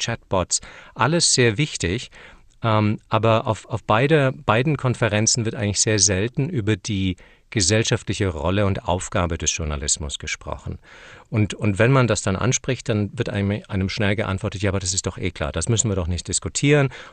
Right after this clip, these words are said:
Und vor allem jetzt in den Zeiten von Trump oder ukip oder Brexit oder einem Erstarken der A F D, ähm, ist das doch eh klar, was unsere Aufgabe ist.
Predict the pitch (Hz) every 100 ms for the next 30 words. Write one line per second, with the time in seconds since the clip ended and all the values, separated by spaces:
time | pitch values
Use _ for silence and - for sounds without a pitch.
0 | - 110 - 90 90 101 - - 92 82
1 | - 82 - - 80 76 - 147 135 123
2 | - - 76 78 78 120 127 123 - 78
3 | 76 - 107 - - 92 - 76 76 80
4 | 76 85 - 82 73 82 76 78 78 76
5 | - 87 87 - - - - - 82 85
6 | - - 131 - - 101 - 127 123 98
7 | 87 76 80 - 80 78 69 73 67 -
8 | 76 67 69 80 78 - -